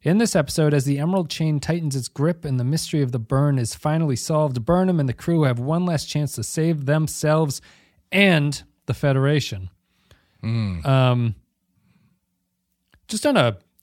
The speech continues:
Speaker 1: a pacing level, I know that this one says they, they solve the mystery of the burn. Uh, I think it was a pacing problem this show that I found the burn to be solved four <laughs> episodes ago,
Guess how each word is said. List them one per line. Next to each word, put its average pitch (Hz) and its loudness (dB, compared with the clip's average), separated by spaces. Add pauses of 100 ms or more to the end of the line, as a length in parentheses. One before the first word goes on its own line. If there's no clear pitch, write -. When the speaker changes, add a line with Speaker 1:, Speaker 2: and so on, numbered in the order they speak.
Speaker 1:
a 117 -2
pacing 139 0
level, 107 -2 (300)
I 135 -4
know 131 2
that 127 2
this 127 0
one 123 0
says 123 0
they, 113 -2 (120)
they 117 0
solve 139 4
the 123 -4
mystery 120 -4
of 104 -6
the 113 -8
burn. 110 -2 (1000)
Uh, 143 4 (180)
I 147 2
think 262 0
it 285 2
was 220 0
a 151 2
pacing 170 0
problem 165 4
this 151 0
show 156 2
that 135 2
I 143 4
found 170 2
the 131 0
burn 143 2
to 143 2
be 131 0
solved 139 2
four 131 2
<laughs> - -
episodes 131 2
ago, 170 4